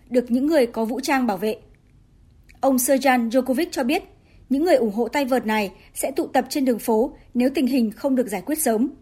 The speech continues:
Ông Srdan Djokovic khẳng định, "Đây là cuộc chiến vì một thế giới tự do. Đây không chỉ là cuộc chiến cho Novak,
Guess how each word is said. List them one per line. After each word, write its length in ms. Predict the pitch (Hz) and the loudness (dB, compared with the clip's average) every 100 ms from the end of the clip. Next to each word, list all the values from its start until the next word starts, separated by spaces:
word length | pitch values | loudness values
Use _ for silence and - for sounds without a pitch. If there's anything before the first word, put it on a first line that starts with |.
| _ _ _ _ _ _ _ | _ _ _ _ _ _ _
Ông 180 | - 262 | -4 -2
Srdan 440 | 254 277 277 262 | 0 0 2 0
Djokovic 360 | 240 262 254 349 - | 0 0 -2 -4 -6
khẳng 160 | 214 | -4
định, 160 | 214 220 - _ _ _ _ _ | -4 -4 -10 _ _ _ _ _
"Đây 160 | 262 311 | -2 0
là 100 | 269 | 0
cuộc 200 | 247 220 | 0 -2
chiến 300 | 247 233 285 | 2 2 0
vì 80 | 269 | -2
một 180 | 226 214 | 0 0
thế 140 | 220 | -2
giới 140 | 220 226 | -2 -2
tự 140 | 294 | 0
do. 340 | 247 254 233 - - - - | 2 2 2 -6 -20 -20 -2
Đây 140 | 302 | -2
không 140 | 320 311 | 0 -2
chỉ 140 | 302 | 0
là 120 | 190 196 | -2 -4
cuộc 200 | 202 - | -6 -2
chiến 240 | 214 240 | -2 -2
cho 100 | 285 | 0
Novak, 340 | 254 247 339 | 0 2 0